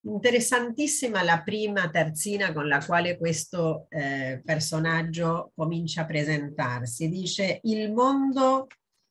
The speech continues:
mi ebbe giù poco tempo", cioè mo-, io morì giovane, è la prima cosa che dice, ma la dice come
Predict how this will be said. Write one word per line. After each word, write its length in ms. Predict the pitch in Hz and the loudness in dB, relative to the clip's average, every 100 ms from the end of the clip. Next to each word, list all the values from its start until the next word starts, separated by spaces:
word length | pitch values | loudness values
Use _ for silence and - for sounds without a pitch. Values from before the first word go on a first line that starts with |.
| _ 175 | _ -2
mi 320 | 190 202 226 | 2 4 6
ebbe 600 | 240 208 196 196 220 202 | 4 0 -6 -4 -2 0
giù 580 | 160 214 220 220 269 302 _ _ _ _ _ _ _ _ _ _ _ | 2 2 2 0 -6 -10 _ _ _ _ _ _ _ _ _ _ _
poco 340 | 226 220 220 - | -2 0 -2 -2
tempo", 840 | 120 117 131 135 _ 123 139 - _ _ _ | -4 -4 -6 -10 _ -12 -12 -14 _ _ _
cioè 460 | - 170 175 196 185 | -4 0 0 0 -2
mo-, 260 | 185 202 - | -4 -4 -2
io 260 | 220 247 | 0 0
morì 340 | 214 196 208 175 | 0 -2 -2 -2
giovane, 800 | 165 160 143 131 123 123 127 117 | 0 0 -2 -4 -4 -6 -6 -4
è 100 | 175 | 2
la 160 | 165 | 2
prima 340 | 160 185 185 175 | 2 -2 -2 0
cosa 340 | 165 170 185 | 0 2 0
che 180 | 160 160 | 0 0
dice, 680 | 156 156 - - 120 123 117 - _ | 2 0 -2 -6 -4 -4 -6 -10 _
ma 200 | 180 226 | 0 2
la 160 | 240 | 2
dice 460 | 214 240 233 - 269 | 2 -2 -2 -4 -4
come 640 | 226 214 214 226 233 233 | 0 0 2 0 0 -4